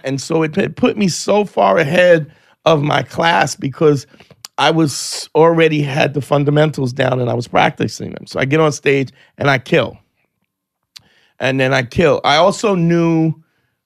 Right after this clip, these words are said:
um, that people, how people perceived me, and I was perceived as a kind of scary dude. And so I used to do,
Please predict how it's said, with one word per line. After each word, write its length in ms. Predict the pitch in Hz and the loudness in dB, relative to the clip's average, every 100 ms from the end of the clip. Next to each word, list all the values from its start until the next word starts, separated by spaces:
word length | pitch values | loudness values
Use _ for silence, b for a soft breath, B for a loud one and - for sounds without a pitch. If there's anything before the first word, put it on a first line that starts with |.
| _ | _
um, 580 | 143 151 143 139 135 131 135 | 0 2 2 0 -4 -6 -2
that 220 | 143 - | -2 -4
people, 460 | 185 156 160 151 151 | -8 -6 -4 -6 -4
how 240 | - 175 | -2 -2
people 300 | 143 147 135 | -2 -6 -6
perceived 400 | 123 123 147 131 | -8 -6 -4 -4
me, 80 | 127 | -4
and 60 | 113 | -4
I 40 | |
was 140 | 113 - | -6 -8
perceived 440 | 120 - 131 120 | -14 -6 -4 -2
as 160 | 117 117 | -4 -4
a 60 | 117 - | -8 -10
kind 200 | - 120 | -8 -6
of 80 | 113 | -6
scary 380 | - 135 127 120 | -6 -2 -2 -2
dude. 340 | 120 120 110 | -2 -2 -4
And 100 | 110 | -8
so 120 | - 123 | -6 -4
I 60 | |
used 180 | 131 - | -4 -6
to 80 | 127 | -12
do, 400 | 120 131 123 | -6 -4 -4